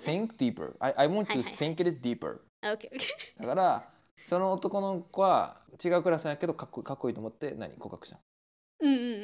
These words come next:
Speaker 1: んうん。
Speaker 2: あー、え、じゃあ、普通に話さず？
Speaker 1: あんまり話したことない。
Speaker 2: えー、でも見た目で、ぞ-、ぞこんっていうか。
Speaker 1: No、あ、like, I have talked to him, but,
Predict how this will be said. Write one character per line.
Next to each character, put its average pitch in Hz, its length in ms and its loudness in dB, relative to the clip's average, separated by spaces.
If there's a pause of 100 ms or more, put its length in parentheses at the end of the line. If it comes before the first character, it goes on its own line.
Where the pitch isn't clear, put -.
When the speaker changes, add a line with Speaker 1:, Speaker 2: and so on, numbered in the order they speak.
(220)
Speaker 1:
ん - 20 -10
う 208 40 -6
ん。 107 300 -6
Speaker 2:
あ - 40 -2
ー、 151 40 2
え、 160 40 4
じ 160 60 6
ゃ - 20 4
あ、 - 40 0 (240)
普 - 60 -20
通 135 100 -8
に 117 80 -8 (220)
話 147 260 -4
さ 139 80 -2
ず？ - 220 -10 (960)
Speaker 1:
あ 285 120 -4
ん 302 120 4
ま 311 120 2
り 302 100 0
話 285 280 -6
し - 80 -14
た - 100 -18
こ 277 60 -4
と 285 60 4
な 294 60 6
い。 - 20 6
Speaker 2:
え 302 100 8
ー、 - 40 10
で 277 60 8
も 262 120 4
見 147 120 2
た 220 140 6
目 208 180 4
で、 170 580 2 (140)
ぞ-、 151 240 2 (180)
ぞ 123 140 -2
こ 127 140 -2
ん 113 40 -6
っ - 20 -10
て 104 100 -4
い - 20 -2
う 95 40 -8
か。 - 120 -2
Speaker 1:
No、 330 80 8
あ、 - 720 -4 (880)
like, 320 240 2 (120)
I 311 240 0
have 339 80 -2 (480)
talked - 420 -12
to 440 80 2 (540)
him, 285 160 -12
but, 349 420 4